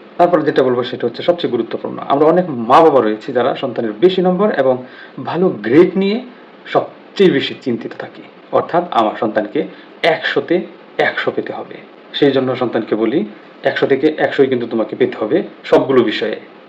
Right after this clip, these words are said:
দেখেন তো, এমন ভাবনা কি আপনার কথায় বা আচরণে চলে আসছে কিনা? তারপর যেটা বলবো সেটা হচ্ছে, আপনি কি আপনার সন্তানকে অন্য অন্য শিশুদের সাথে বা অন্য অন্য সন্তানের সাথে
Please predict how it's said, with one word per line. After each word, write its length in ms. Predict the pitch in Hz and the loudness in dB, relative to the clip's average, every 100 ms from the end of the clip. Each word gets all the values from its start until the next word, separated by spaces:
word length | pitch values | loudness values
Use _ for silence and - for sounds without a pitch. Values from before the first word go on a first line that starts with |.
| - 120 | -8 -2
দেখেন 280 | 123 131 | -2 -2
তো, 220 | 123 156 - | 2 2 4
এমন 300 | 170 175 160 | 4 6 4
ভাবনা 300 | 110 123 131 | 2 0 0
কি 120 | 131 | 2
আপনার 240 | 139 135 120 135 | 0 0 -2 0
কথায় 300 | 120 120 113 | 0 0 -2
বা 180 | 120 - | -2 -2
আচরণে 460 | 120 120 113 113 - - | -4 -2 0 -2 -4 0
চলে 160 | 127 | 0
আসছে 240 | 113 - - | 0 -6 -6
কিনা? 220 | 139 185 - - - - - - | -6 -6 -10 -20 -20 -20 -20 0
তারপর 260 | 151 147 | 0 2
যেটা 220 | 147 131 127 | 0 2 0
বলবো 200 | 123 123 | 0 -2
সেটা 220 | 117 120 | -4 -6
হচ্ছে, 160 | - | -4
আপনি 280 | - 131 147 | -4 -2 -4
কি 100 | 127 | -4
আপনার 220 | 127 123 113 | -4 -4 -6
সন্তানকে 420 | 113 110 104 135 - | -6 -6 -4 -4 -2
অন্য 260 | 147 151 147 | -4 -2 -2
অন্য 300 | 156 156 147 | 0 -2 -2
শিশুদের 300 | 127 135 117 | -6 -4 -4
সাথে 200 | 113 - | -4 -4
বা 80 | 117 | -2
অন্য 120 | 113 | -2
অন্য 160 | 110 113 | -4 -4
সন্তানের 320 | 110 - 104 | -6 -6 -8
সাথে 260 | 104 - | -8 -10